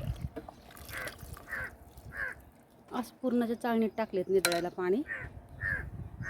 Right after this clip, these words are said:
आणि मग हे असे पसरवून घ्यायचे, पुरणाच्या चाळणी ह्याच्यावर टाकायचे आणि असे पसरवून घ्यायचे.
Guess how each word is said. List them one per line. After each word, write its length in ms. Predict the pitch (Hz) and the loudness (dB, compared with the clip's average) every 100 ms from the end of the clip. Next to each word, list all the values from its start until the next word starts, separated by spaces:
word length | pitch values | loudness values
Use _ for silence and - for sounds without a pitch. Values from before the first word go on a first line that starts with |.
| - - - - - - - - - - - - - - | -2 -2 -2 -6 -8 -16 -20 -20 -20 -8 -6 -4 -8 -4
आणि 100 | 214 | 2
मग 200 | 240 262 254 | 6 8 10
हे 60 | |
असे 200 | 269 247 | 10 8
पसरवून 520 | - 320 - 269 269 | 8 8 8 8 10
घ्यायचे, 280 | 240 208 190 165 - - | 12 10 8 0 -2 0
पुरणाच्या 340 | 233 226 226 | 4 6 4
चाळणी 300 | 233 226 240 | 4 6 6
ह्याच्यावर 260 | 226 208 208 | 8 6 6
टाकायचे 340 | 233 233 240 | 6 6 4
आणि 100 | 226 | 4
असे 120 | 202 | 2
पसरवून 440 | - 247 262 254 247 | 0 0 6 8 10
घ्यायचे. 280 | 185 160 | 8 6